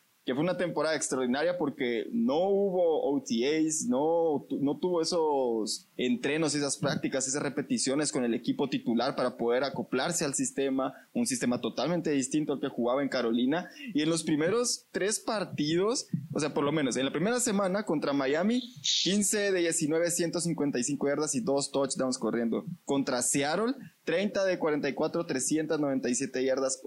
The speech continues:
eh, un touchdown, eh, por pase, una intercepción, dos touchdowns corriendo. Y en las primeras tres semanas, al final, el equipo estaba dos a uno,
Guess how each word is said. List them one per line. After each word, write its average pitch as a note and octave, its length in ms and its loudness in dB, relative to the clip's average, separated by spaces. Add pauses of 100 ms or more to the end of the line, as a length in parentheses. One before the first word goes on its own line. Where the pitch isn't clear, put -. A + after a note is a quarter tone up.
(100)
eh, B2 340 2
un C#3+ 240 0
touchdown, A#2+ 800 0
eh, A2+ 180 -2
por A#2+ 200 0
pase, G3 480 -2 (220)
una D#3+ 200 2
intercepción, B2+ 640 0 (100)
dos C#3+ 400 -2
touchdowns B2 460 -2
corriendo. G2+ 440 -4 (300)
Y C#3+ 100 0
en D#3+ 60 0
las E3+ 100 0
primeras G3 380 0
tres G#3+ 140 0
semanas, G#3 340 0
al G3+ 80 -2
final, F#3+ 160 -2
el G#3 80 0
equipo F#3 220 -2
estaba G3 300 0
dos G#3 220 0
a G3 120 2
uno, A3+ 440 2